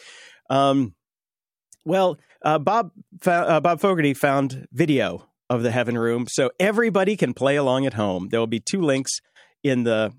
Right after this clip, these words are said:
in the show notes. The first one is touring the Billy Graham Center. It is, it is queued up, so you can just click it and, you know, just kinda get into the Heaven Room pretty quick. The second one is from, I think, a different Billy Graham Center. Yeah, this is from the Billy Graham Library.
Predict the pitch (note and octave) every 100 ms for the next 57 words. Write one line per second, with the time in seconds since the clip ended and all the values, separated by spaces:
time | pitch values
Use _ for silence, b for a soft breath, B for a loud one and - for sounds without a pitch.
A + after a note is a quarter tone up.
0 | - B2 A2 - B2+ B2+ - B2 F3+ -
1 | E3 C#3+ - F3 E3 D3 C#3 C3+ B2+ C3
2 | B2+ C#3 C3+ C3+ C3 B2 - C3+ B2 -
3 | B3 A3+ D#3+ - b b b - C3 C3
4 | A#2+ A2 - E3+ E3+ - B2 A#2+ A#2 A2+
5 | A2 G#2+ G#2+ B2 A2 G#2 - C3+ C3 B2
6 | G#2+ A#2+ A2+ A2 G#2+ A2 G#2 - F#2+ -
7 | b b b - E3 - F4+ F#4 D4+ F3
8 | E3 D#3 D#3+ D#3 D#3 - C4+ A#3 C#3 C#3
9 | B3 A3+ F#3 B2 E3+ F3+ C3+ C#3 D3 C#3+
10 | A#2+ D#3+ D#3 G3+ G3 E3 C3 A2 F3 F#3+
11 | C3 C#3 C3 A#2 A#2 C3 B2+ G#2 F#2 F2